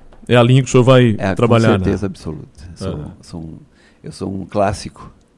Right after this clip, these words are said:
Speaker 2: <laughs> conservador, de certeza.
Speaker 1: Entendi. Bom, são oito horas e dois minutos, oito e dois, é, é, tão falando de, de cultura, de, de, de esporte. Aliás, é, é,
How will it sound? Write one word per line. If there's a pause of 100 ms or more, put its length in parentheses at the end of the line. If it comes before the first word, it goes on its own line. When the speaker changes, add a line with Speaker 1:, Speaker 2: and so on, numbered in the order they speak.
(120)
Speaker 2:
<laughs>
conservador,
de
certeza. (180)
Speaker 1:
Entendi. (500)
Bom,
são
oito
horas
e
dois
minutos,
oito
e
dois,
é,
é,
tão
falando
de,
de
cultura,
de,
de,
de
esporte.
Aliás,
é,
é,